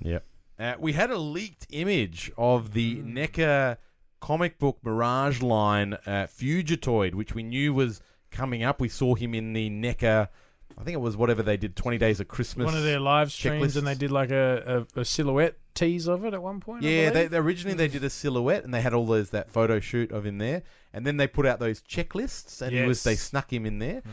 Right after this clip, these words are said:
Speaker 1: and we've now got some leaked images with him and all his accessories. And I know on that neca live stream he was talking about having guns that other characters could use, and he comes with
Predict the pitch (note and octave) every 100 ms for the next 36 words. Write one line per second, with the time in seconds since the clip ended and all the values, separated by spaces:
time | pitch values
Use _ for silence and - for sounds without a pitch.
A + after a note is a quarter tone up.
0 | A2 G#2+ C3 C#3 D3+ F3 E3+ C3+ C3 B2+
1 | C3+ C3+ - C3 B2+ A#2 G#2+ A2+ - C3+
2 | B2+ B2 A#2 - C#3+ C#3+ C3 A2 A2 -
3 | B2+ - B2 G#2 G#2 A#2 B2 D3+ D3+ D#3
4 | B2+ A#2 A2 A2+ A#2 G#2+ G#2 A2 - A#2
5 | G#2 G#2+ - A2 G#2 F#2+ - - - A2
6 | A2+ G2+ G#2+ G#2 G#2 F2+ G2 G2 G2 F#2+
7 | F#2+ F#2 F2 G2+ E2 - G2 F2+ - G#2
8 | A#2+ E3 C#3+ A#2+ D3 C#3 A#2 A2